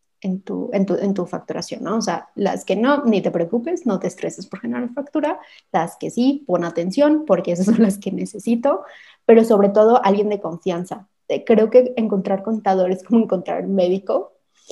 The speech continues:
porque sí se dan unas historias de terror medio feas y sobre todo si no sabemos del tema, si no comprendemos al cien por ciento que podemos,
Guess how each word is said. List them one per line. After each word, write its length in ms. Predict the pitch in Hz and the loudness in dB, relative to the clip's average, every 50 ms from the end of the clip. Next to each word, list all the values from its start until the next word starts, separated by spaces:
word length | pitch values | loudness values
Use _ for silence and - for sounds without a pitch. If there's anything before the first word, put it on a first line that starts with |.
| - - _ _ _ _ - | -20 -20 _ _ _ _ 0
porque 640 | 214 214 208 208 - - 202 190 180 175 - - - - | 2 2 2 0 -4 -2 0 0 0 0 -2 -6 -10 -8
sí 220 | - - 247 240 | 0 2 2 4
se 80 | 240 269 | 6 6
dan 180 | 262 269 262 | 6 6 4
unas 260 | 254 247 247 254 247 247 | 2 2 2 0 0 -2
historias 420 | - - 190 190 196 208 208 196 | -4 -4 -2 0 0 0 0 2
de 80 | 202 180 | 0 -2
terror 460 | - - 185 180 190 180 175 175 180 190 | -2 -2 -6 -4 -2 -4 -4 -4 -4 -4
medio 560 | 185 190 185 180 180 180 190 - - - 196 | -2 -2 -2 0 -2 -2 0 -2 -4 -4 -6
feas 640 | - - 208 185 180 180 190 202 262 302 302 - - | -4 0 2 2 4 2 0 0 -2 -4 -6 -6 -2
y 100 | 240 226 | -2 0
sobre 280 | 233 220 196 190 190 190 | 2 2 2 2 2 2
todo 500 | 190 208 214 220 233 247 247 247 - _ _ | 2 2 4 4 4 4 2 0 -2 _ _
si 180 | - - 208 185 | -6 -4 -2 0
no 200 | 185 196 202 202 | 0 0 0 0
sabemos 600 | 202 202 220 214 220 226 233 233 226 226 226 226 | 0 0 2 2 2 4 4 2 2 2 2 2
del 180 | 233 226 226 | 2 0 2
tema, 380 | 226 233 220 202 196 196 196 202 | 0 -2 -2 -2 -2 -2 -2 -4
si 140 | 196 - 190 | -6 -6 -6
no 180 | 190 185 180 | -6 -6 -4
comprendemos 800 | 180 202 208 214 202 202 185 180 185 185 190 196 196 202 196 - | -4 -2 -2 -2 -2 -4 -2 -2 -2 -2 -2 -2 -4 -4 -6 -8
al 100 | 185 180 | -10 -8
cien 180 | - 190 185 185 | -8 -8 -10 -8
por 160 | 196 202 196 | -8 -10 -10
ciento 400 | 196 - 190 185 185 - 208 208 | -8 -6 -6 -6 -6 -8 -10 -10
que 100 | - 190 | -12 -12
podemos, 500 | - - 185 180 185 185 185 190 190 - | -8 -8 -6 -4 -4 -4 -4 -4 -6 -8